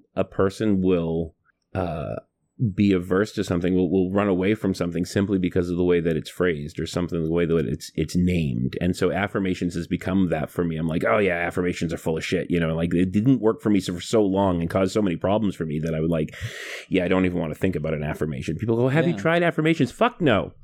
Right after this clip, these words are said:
Speaker 1: They don't fucking work for me. You know, they work for other people. So, so
Speaker 2: So the word in and of itself has become part of the problem.
Speaker 1: It has become part of the problem, yeah.
Speaker 2: Okay.
Speaker 1: So I was reading an article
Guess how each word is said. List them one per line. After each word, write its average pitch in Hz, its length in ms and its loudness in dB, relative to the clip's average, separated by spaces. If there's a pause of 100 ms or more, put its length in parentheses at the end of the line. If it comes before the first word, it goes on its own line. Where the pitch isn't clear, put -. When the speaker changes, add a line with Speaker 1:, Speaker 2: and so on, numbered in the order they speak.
(220)
Speaker 1:
They 156 60 4
don't 220 140 4
fucking 190 340 0
work 147 340 2 (520)
for - 180 0
me. 123 280 2 (460)
You 120 100 2
know, 107 220 4
they 117 80 6
work 135 180 4
for 139 140 4
other 101 120 4
people. 90 340 -8
So, 113 440 2 (880)
so 123 400 4
Speaker 2:
So - 160 -10
the 131 140 0
word 127 340 2
in 117 160 -6
and 107 100 -4
of 101 180 0
itself 98 640 -4
has 95 240 -2
become 95 580 -4
part 85 260 -4
of 82 80 -6
the 80 80 -4
problem. 85 560 -6
Speaker 1:
It 95 60 -2
has 117 140 2
become 98 280 -2
part 92 180 2
of 85 60 -4
the 87 60 -6
problem, 92 420 0
yeah. 92 340 -2
Speaker 2:
Okay. - 260 -10
Speaker 1:
So 110 500 2
I 113 240 2
was 110 160 2
reading 123 220 6
an 113 60 2
article 107 460 2